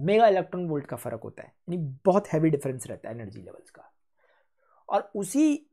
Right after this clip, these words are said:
डिफरेंस के कारण जब फोटोन रिलीज होता होगा, तो अब मान लिया वो दो तीन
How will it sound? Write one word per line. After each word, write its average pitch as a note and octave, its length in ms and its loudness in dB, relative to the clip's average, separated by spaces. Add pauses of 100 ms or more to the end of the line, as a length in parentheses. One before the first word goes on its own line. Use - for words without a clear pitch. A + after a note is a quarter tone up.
डिफरेंस F#3+ 560 6
के C4 100 -8
कारण G3+ 240 8
जब G#3+ 120 4
फोटोन G#3+ 480 4
रिलीज G#3+ 260 0
होता F#3 220 2
होगा, D#3 280 -2 (480)
तो - 60 -2
अब E3 160 -2
मान D#3+ 260 0
लिया A3+ 180 2
वो A#3+ 120 0
दो E3 480 2
तीन B3+ 420 0